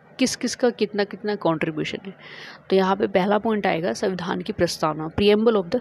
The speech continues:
constitution। तो संविधान की प्रस्तावना संविधान का एक कानूनी हिस्सा नहीं है।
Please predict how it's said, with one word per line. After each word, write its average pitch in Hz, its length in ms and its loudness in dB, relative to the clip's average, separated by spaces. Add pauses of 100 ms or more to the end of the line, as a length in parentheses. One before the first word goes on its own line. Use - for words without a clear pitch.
(120)
constitution। 165 580 -2 (480)
तो 220 80 2
संविधान 226 400 4
की 330 80 4
प्रस्तावना 262 460 4
संविधान 214 440 2
का 240 100 4
एक 233 80 -2
कानूनी 202 380 2
हिस्सा 196 340 2
नहीं 196 400 4
है। 226 280 2